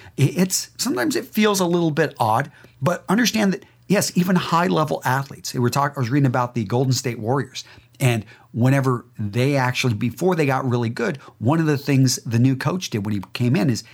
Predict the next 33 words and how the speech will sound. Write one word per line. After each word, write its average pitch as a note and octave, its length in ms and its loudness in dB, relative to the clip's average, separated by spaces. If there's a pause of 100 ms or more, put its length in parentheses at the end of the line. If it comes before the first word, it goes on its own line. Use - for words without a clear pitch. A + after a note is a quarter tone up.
(100)
he's F#3+ 160 -8
like, F3 200 -2
"Let's E3 160 0
get D3 220 -2
back B2+ 240 -2
down A2 220 0
to G2 60 -6
the G2+ 80 -6
basics. - 500 -4 (220)
Let's C3+ 240 0
do C#3+ 160 2
our C3+ 140 2
drills. C#3+ 440 -4 (220)
Let's C#3+ 240 0
make C#3 280 2
sure D#3+ 340 0 (180)
that - 160 -12
we C#3 260 0
are B2+ 180 -2
getting B2+ 560 0
the A#2 140 0
basics C3+ 520 -2
correct." E2+ 420 -8 (400)
And C3+ 200 2
for D#3 140 0
a C#3+ 60 0
lot F#3 160 0
of A#2+ 140 -2
multi-million C3 680 2
dollar, B2 340 -2
you C3 120 -4
know, G#2+ 120 -6
athletes, B2 480 -4